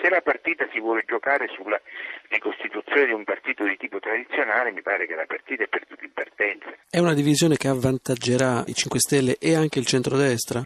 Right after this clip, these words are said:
Speaker 1: Il centrodestra è disunito, questa riservatezza di Berlusconi che vuole un po' capire che cosa succede fa parte di questo. Berlusconi è stato un federatore. Chi può immaginare che oggi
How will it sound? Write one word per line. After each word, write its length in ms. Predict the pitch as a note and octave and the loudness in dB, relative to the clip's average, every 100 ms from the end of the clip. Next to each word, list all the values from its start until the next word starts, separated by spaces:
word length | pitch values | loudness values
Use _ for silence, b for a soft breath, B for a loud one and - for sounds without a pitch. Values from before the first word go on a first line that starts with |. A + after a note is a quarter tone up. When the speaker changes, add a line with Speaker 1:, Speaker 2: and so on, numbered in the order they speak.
| - | -8
Speaker 1:
Il 400 | - D3 - - | -18 -20 -14 -6
centrodestra 680 | - F#3 F3+ G#3 B3 - | -4 -2 0 0 -2 -4
è 60 | - | -8
disunito, 580 | - - - - E2 - - | -8 -10 -10 -12 -14 -14 -10
questa 280 | - A#2 B2+ | -6 -4 -2
riservatezza 880 | A#2+ A2+ B2+ A#2 B2+ - E3 - C3 | -2 -2 -4 0 -2 -2 -4 -2 -4
di 100 | A#2+ | -4
Berlusconi 640 | - - A2 - C#3 B2 | -4 -4 -6 -4 -2 -2
che 100 | F#2+ - | -4 -4
vuole 200 | - B2 | -2 -2
un 140 | - | -2
po' 160 | B2 B2 | -2 -4
capire 520 | - - - B2 A2 E2+ | -2 -4 -4 -6 -4 -4
che 120 | F2 | -4
cosa 300 | - F#2+ G2 | -4 -2 -4
succede 680 | - A#2+ - G#2+ A2 G#2+ F#2+ | -6 -6 -2 0 0 -2 -4
fa 140 | - | -4
parte 320 | E2 - - | -6 -8 -10
di 100 | C#2+ | -16
questo. 420 | - G#2+ - - - - | -6 -4 -4 -8 -12 -6
Berlusconi 500 | G#2+ B2 - C#3+ D#3+ | -4 -4 -2 2 2
è 60 | |
stato 240 | - A2 A2 | 2 0 0
un 100 | G2 | -6
federatore. 920 | G#2+ G2+ G2 F#2+ - - F2+ C#2+ - _ - | -2 0 2 2 2 2 2 -2 -6 _ -12
Chi 160 | - - | -8 -2
può 200 | D3+ C#3+ | 2 2
immaginare 760 | B2 A2+ A#2+ - G#2+ F#2+ F#2 | 2 -2 0 0 2 4 2
che 140 | F2+ F#2+ | 2 4
oggi 480 | G#2 - F#2 F2 | 4 2 0 0